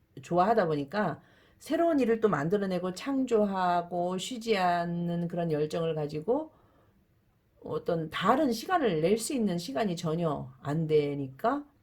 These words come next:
음, 감수성도 또 민감한 부분도 있고 자기만의 어떤 능력만 인정을 받으려다 보니까, 어, 많이 힘들었던 모습으로 보여집니다.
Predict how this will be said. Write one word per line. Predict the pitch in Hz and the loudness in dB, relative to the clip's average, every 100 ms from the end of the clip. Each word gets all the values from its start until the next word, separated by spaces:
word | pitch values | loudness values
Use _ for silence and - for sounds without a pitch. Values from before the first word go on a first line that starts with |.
| _ _ - | _ _ -8
음, | 147 143 143 - | -6 -6 -8 -6
감수성도 | 147 165 - 170 156 143 | -4 -4 -4 -4 -2 -4
또 | 151 | -4
민감한 | 143 180 190 170 151 143 | -4 -2 -2 -2 -4 -8
부분도 | 160 147 143 | -8 -6 -4
있고 | 135 131 - 233 | -6 -6 -2 -2
자기만의 | - 156 160 151 143 147 147 147 175 | -2 -8 -6 -4 -4 -2 -2 -2 -2
어떤 | 147 131 165 | -2 0 2
능력만 | 196 294 370 208 147 | 2 0 0 -2 -2
인정을 | 160 185 175 151 | -2 -2 0 -2
받으려다 | 147 143 139 139 | -2 -4 -4 -6
보니까, | 135 131 131 143 143 _ _ _ - | -6 -8 -6 -8 -8 _ _ _ -12
어, | 143 | -8
많이 | 147 139 147 | -6 -6 -4
힘들었던 | 226 262 220 - 151 139 131 131 | -4 -2 -2 -4 -6 -6 -6 -10
모습으로 | - 147 147 143 135 | -6 -8 -6 -6 -4
보여집니다. | 151 139 135 131 127 131 | -2 -2 -4 -8 -10 -12